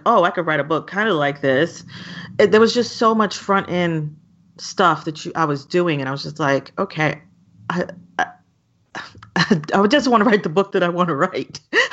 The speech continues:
I don't really, if I could find a way to, like, to put a hook in there or a trope in there to make it work for what's, you know, trending right now, awesome. If I can't,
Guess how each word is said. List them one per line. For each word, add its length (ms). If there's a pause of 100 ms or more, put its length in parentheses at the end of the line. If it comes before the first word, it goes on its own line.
(100)
I 360
don't 200
really, 260 (580)
if 140
I 80
could 200
find 360
a 60
way 260
to, 120
like, 160
to 80
put 200
a 60
hook 180
in 120
there 140
or 120
a 40
trope 260
in 100
there 160
to 80
make 180
it 140
work 300
for 300
what's, 460
you 140
know, 200
trending 380
right 160
now, 380
awesome. 540
If 140
I 40
can't, 400